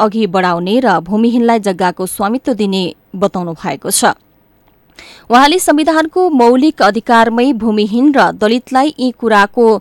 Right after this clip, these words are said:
सुनिश्चितता गरेकाले सरकारले संविधान र प्रक्रियागत रूपमा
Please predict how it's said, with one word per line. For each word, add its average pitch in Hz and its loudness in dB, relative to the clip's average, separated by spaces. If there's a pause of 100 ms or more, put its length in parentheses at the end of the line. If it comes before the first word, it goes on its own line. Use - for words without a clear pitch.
(380)
सुनिश्चितता 277 0
गरेकाले 190 -2
सरकारले 190 0
संविधान 208 -4
र 240 2 (300)
प्रक्रियागत 285 0
रूपमा 226 2